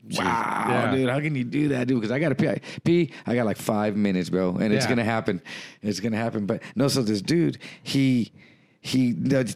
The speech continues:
Speaker 2: now they go to a hotel room and they have him, and the cops are waiting. They have, they're right there watching him, and this cop falls asleep. They have him handcuffed to a bed,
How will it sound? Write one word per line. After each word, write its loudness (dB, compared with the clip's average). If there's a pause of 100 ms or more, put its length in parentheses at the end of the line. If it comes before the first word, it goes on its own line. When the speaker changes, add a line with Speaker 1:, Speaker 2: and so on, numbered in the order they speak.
Speaker 2:
now 0
they 2
go 0
to 0
a 2
hotel 0
room 0
and 0
they 0
have 0
him, 0
and 0
the 0
cops -2
are 0
waiting. 2
They 2
have, 0
they're 2
right 0
there 2
watching 0
him, -2 (600)
and 0 (300)
this -4
cop -4
falls 0
asleep. 0
They -2
have 0
him 0
handcuffed -2
to 0
a -2
bed, 0